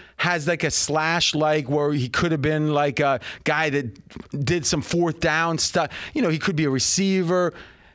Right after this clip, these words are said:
It wasn't like this guy's a prototypical quarterback hurt. So in a way, it's even less egregious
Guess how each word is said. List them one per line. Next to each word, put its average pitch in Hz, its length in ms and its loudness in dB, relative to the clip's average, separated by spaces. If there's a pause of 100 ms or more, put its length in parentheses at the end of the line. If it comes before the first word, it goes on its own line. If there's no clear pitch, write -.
(200)
It 165 160 -2
wasn't 214 260 2
like 185 160 2
this 151 160 0
guy's 160 220 2
a 147 40 0
prototypical 143 680 0
quarterback 185 460 0
hurt. 117 200 2
So 156 160 2
in 165 60 0
a 160 60 2
way, 190 240 2
it's 160 340 0
even 160 260 2
less 185 300 2
egregious 135 720 0